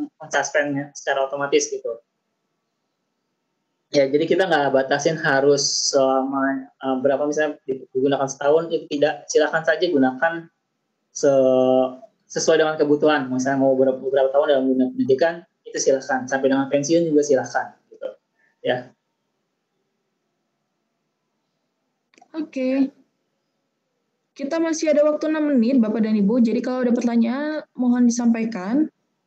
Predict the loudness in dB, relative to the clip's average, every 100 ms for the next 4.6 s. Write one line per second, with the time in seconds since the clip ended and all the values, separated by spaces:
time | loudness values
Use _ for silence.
0 | _ -10 -4 -2 0 2 4 2 0 -2
1 | -6 -4 -2 -2 -2 -4 0 2 0 -4
2 | -4 0 0 0 -2 -6 -4 -2 -2 -2
3 | -4 -4 -4 -4 -8 -6 -2 0 0 -6
4 | -6 -6 -6 -6 -6 -6